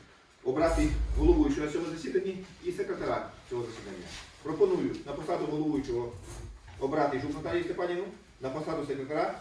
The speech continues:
Пішняк Віру Степанівну. Якщо інших пропозицій немає, прошу голосувати. Хто за? Проти? Утримався?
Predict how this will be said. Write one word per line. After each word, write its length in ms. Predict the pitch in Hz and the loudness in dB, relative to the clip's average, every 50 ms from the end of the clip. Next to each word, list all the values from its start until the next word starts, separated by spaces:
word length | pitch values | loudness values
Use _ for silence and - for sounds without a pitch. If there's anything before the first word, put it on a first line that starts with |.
| - - | -12 -10
Пішняк 380 | - 135 139 165 165 165 - - | -8 -6 -4 -4 -4 -4 -2 -2
Віру 160 | 139 143 151 | -2 -2 -2
Степанівну. 400 | 151 156 147 135 120 - - 90 - - - - - - - _ - - - - - - - - - - - - - - - | -4 -4 -6 -4 -4 -6 -6 -8 -12 -16 -18 -20 -20 -20 -20 _ -20 -20 -20 -20 -20 -20 -20 -20 -20 -20 -20 -20 -20 -8 -6
Якщо 280 | 139 135 - 175 180 190 | -4 -4 0 0 0 0
інших 260 | 180 - 165 143 - | 0 -2 -4 -6 -6
пропозицій 400 | 147 139 - 135 135 127 135 135 | -6 -8 -8 -8 -8 -8 -6 -6
немає, 400 | 139 143 151 165 170 180 180 180 - - - - | -4 -4 -2 -2 -2 -2 -4 -6 -8 -14 -10 -8
прошу 240 | 135 147 147 - 147 | -6 -4 -4 -4 -4
голосувати. 440 | 147 147 143 139 131 120 117 117 - - - | -4 -6 -4 -4 -4 -4 -4 -6 -10 -10 -8
Хто 180 | - 151 151 | -4 -2 0
за? 320 | 147 151 151 147 - - - - - - - - - - - - - - - - - - - - - - | 2 4 2 2 2 -2 -8 -12 -18 -20 -20 -20 -20 -20 -20 -20 -20 -20 -20 -20 -20 -20 -20 -20 -12 -4
Проти? 420 | - 127 143 143 147 160 156 151 - - - - - - - - - - - - - | -2 0 2 2 2 0 0 -2 -4 -8 -14 -20 -20 -20 -20 -20 -20 -20 -18 -14 -12
Утримався? 560 | - - - 156 156 156 151 151 156 156 | -8 -4 -2 0 0 -2 -2 -4 -4 -6